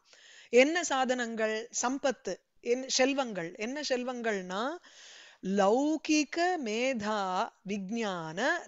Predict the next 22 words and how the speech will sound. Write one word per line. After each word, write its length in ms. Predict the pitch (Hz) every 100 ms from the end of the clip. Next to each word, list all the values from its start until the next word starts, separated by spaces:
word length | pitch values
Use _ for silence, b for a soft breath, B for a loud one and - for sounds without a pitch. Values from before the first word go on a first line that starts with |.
| 180
தன 560 | 160 190 202 262 359 - -
சம்பத்பிஹி. 680 | 226 214 196 - 180 220 - _
உலகத்தை 800 | 156 175 220 285 359 - 349 330
சேர்ந்து 440 | - 302 302 302
இருக்கக்கூடிய 680 | 277 277 302 269 277 262 254
ஒரு 220 | 233 208 190
சயின்ஸ், 680 | 214 254 247 226 220 196 190 B B B
அ, 300 | 220 208 196
நாலேஜ், 760 | 196 214 233 240 214 185 170 - B B B 196 214
செல்வம், 760 | 202 - 247 262 226 202 190 - -
இந்த 540 | 220 294 339 339 330
பலவிதமான 720 | - 262 294 302 277 240 202
தனம், 360 | 180 214 254 196
மணி, 420 | 202 220 254 190 _ _
இந்த 380 | 247 302 330
பலவிதமான 800 | 339 269 277 285 262 247 240 302
ஐஸ்வர்யங்கள்னால 1200 | 214 233 - 277 269 269 254 240 233 226 233 339
எந்த 280 | 269 220 277
விதமான 440 | 302 285 269 247 220
ஒரு 160 | 208 202
சாந்தியும் 380 | 202 208 202
அடையாத 800 | 247 370 196 202 180 165 151 294